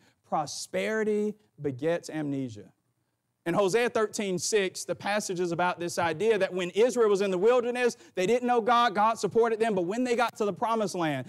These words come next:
they got fat and they ate well, and you know what happened? They forgot God.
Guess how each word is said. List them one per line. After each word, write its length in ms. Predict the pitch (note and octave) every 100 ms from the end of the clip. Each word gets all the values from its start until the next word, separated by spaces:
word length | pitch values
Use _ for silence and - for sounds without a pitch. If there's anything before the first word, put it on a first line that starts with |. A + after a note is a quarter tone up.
| -
they 100 | G3
got 220 | E3+ D#3
fat 280 | - B3 C4
and 80 | F#3
they 100 | F3 F3
ate 240 | A#3+ A#3
well, 320 | B3 B3 B3
and 160 | A3+ G3+
you 80 | B3
know 140 | C4+
what 120 | B3+
happened? 460 | G#3 A3+ A3 C3 - _ _ _ _ _ -
They 100 | D3+
forgot 300 | D3+ E3 C#3+
God. 320 | B2 G2+